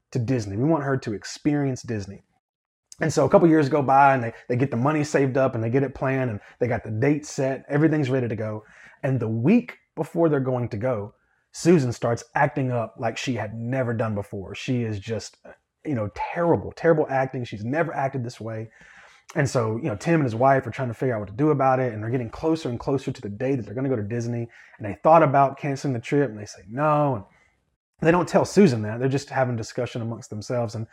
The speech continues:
so it's the night before they're supposed to leave to go to Disney. Tim goes upstairs to put Susan to bed, and he sits down on her bed. And Susan starts to cry a little bit. She looks upset. And Tim says,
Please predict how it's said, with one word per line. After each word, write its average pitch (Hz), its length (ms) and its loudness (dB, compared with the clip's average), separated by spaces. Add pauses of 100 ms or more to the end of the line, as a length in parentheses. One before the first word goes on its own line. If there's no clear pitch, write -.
(300)
so 139 220 2
it's 123 120 -6
the 127 120 -2
night 156 520 0 (300)
before 143 320 0
they're 131 100 2
supposed - 320 -4
to 113 100 -6
leave 117 240 0
to 107 60 -6
go 104 100 -6
to 101 80 -6
Disney. 95 400 -14 (720)
Tim 139 240 0
goes 127 200 2
upstairs 117 560 -4
to 101 100 -16
put - 180 -8
Susan 113 300 -6
to 104 60 -8
bed, 101 240 -10
and 107 80 -18 (340)
he 101 80 -12
sits 120 240 -4
down 117 160 -4
on 104 80 -6
her 101 60 -8
bed. 107 260 -8
And 95 120 -14 (840)
Susan 120 500 2
starts 104 280 -4
to - 60 -20
cry 110 220 -2
a 110 40 -2
little 107 140 -2
bit. 104 220 -4
She - 100 -10
looks 104 220 -6
upset. 107 460 -6
And 90 120 -18
Tim 113 180 -6
says, 104 220 -6